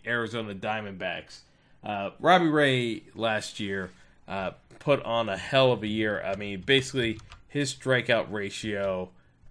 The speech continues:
uh, you're, you're talking about a guy who had Syndergaard-type numbers in terms of Ks. Uh, just in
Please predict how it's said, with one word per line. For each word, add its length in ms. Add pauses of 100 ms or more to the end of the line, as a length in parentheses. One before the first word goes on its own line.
uh, 100
you're, 500
you're 180
talking 360
about 460
a 80
guy 640 (560)
who 240
had 480 (240)
Syndergaard-type 1120
numbers 600 (420)
in 80
terms 260
of 100
Ks. 440
Uh, 460 (240)
just 260
in 200